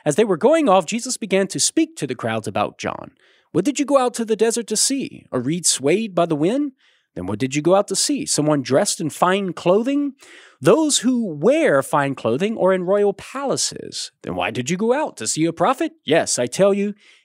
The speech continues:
and more than a prophet. This is the one about whom it is written, "Behold, I am sending my messenger ahead of you. He will prepare your way before you." Amen, I say to you, among those born of women, there has been none greater than John the Baptist,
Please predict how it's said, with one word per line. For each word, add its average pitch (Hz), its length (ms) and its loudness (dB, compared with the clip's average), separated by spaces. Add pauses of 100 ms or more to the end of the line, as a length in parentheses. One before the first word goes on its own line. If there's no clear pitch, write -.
(140)
and 123 220 -4
more 165 500 4
than 113 140 -10
a - 60 -16
prophet. - 360 -14 (540)
This 185 280 4
is 285 120 -2
the 277 60 0
one 208 280 4
about 208 300 2
whom 196 280 -2
it 180 140 -2
is 160 120 -2
written, 95 260 -2
"Behold, 180 400 2
I 202 100 2
am 156 140 0
sending 277 360 0
my 156 120 2
messenger 110 500 -2
ahead 160 240 0
of 214 100 0
you. 240 200 0 (380)
He 131 100 -4
will 117 160 -4
prepare 196 420 2
your 214 180 -4
way 156 260 2
before 143 420 -2
you." 62 280 -16 (640)
Amen, 156 280 4
I 233 80 2
say 262 220 0
to 262 120 -10
you, - 160 -12
among 180 340 2
those 233 240 4
born 233 300 2
of 190 100 -2
women, 180 300 2
there 180 240 4
has 190 260 0
been 185 320 -2
none 196 260 2
greater 165 360 2
than 92 180 -14
John 107 300 -4
the 101 60 -2
Baptist, 214 540 2